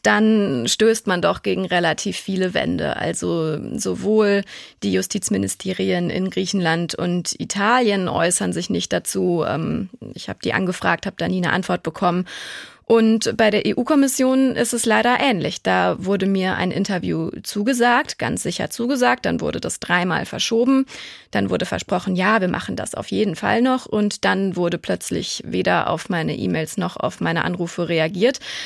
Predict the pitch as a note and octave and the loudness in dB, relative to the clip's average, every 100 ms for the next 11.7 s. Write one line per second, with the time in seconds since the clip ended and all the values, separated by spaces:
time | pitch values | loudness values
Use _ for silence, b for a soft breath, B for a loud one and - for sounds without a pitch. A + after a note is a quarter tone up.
0 | B B B - G#2+ - D3 - A3 A3+ | B B B 0 0 4 2 4 2 2
1 | G#3+ - B3 C4+ - G#3 A3 G#3+ A#3 - | 2 4 6 6 4 4 4 4 2 -2
2 | - A3 G3 F#3 F#3+ F#3+ G#3 A3 G#3 G#3+ | -6 -2 -2 0 2 4 4 2 2 0
3 | G3+ G3 A3 - G3 F#3+ G#3 G#3 - F3 | 0 0 -2 0 0 2 2 2 0 -2
4 | - F#3+ F#3 G3+ - - A#3 - - - | -2 -2 0 0 -2 0 0 0 -8 -10
5 | _ _ _ _ A3+ - G3+ G#3 G3 G3 | _ _ _ _ -6 -4 0 0 2 2
6 | G#3 - G3 - B3 B3+ C4 B B B | 0 2 2 4 4 4 2 B B B
7 | B G3 G#3 F3+ F3 - G3+ A3 B3 G3 | B 0 2 2 0 -2 0 2 2 0
8 | F3 - F3+ - - - - - F3+ - | -4 -4 -6 -4 -4 -2 -4 -2 -2 0
9 | F3 E3+ E3 E3 - G#3 G#3+ F#3 F#3+ E3+ | 0 0 -2 -2 2 2 4 2 2 2
10 | F3 F3 A3 A#3+ F3+ E3 - - D#3 G#3+ | 2 2 2 2 -2 -2 -4 -4 -2 0
11 | C4 C4 B3 - B3+ B3 | 2 0 -2 -2 2 2